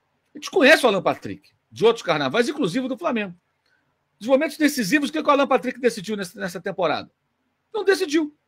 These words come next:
Não decidiu. Belas jogadas, assistências, é um ótimo jogador.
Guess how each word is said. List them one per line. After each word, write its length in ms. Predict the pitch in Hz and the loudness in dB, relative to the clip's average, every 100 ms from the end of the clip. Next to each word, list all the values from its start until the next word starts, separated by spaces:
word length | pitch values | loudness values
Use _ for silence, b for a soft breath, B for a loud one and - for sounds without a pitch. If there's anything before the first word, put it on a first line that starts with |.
| _ _ _ _ _ _ _ _ _ _ _ _ - | _ _ _ _ _ _ _ _ _ _ _ _ -10
Não 140 | 370 | -4
decidiu. 580 | 349 359 214 233 294 - _ _ _ _ | -2 0 0 -2 -2 -6 _ _ _ _
Belas 360 | 127 247 262 | 4 4 4
jogadas, 440 | 175 147 190 170 151 | 0 0 0 0 -4
assistências, 600 | 196 151 - 180 208 190 | -8 -12 -6 -4 -4 0
é 60 | |
um 60 | 220 | 2
ótimo 280 | 311 330 285 | 2 0 -2
jogador. 480 | 214 180 135 110 | 0 0 0 -6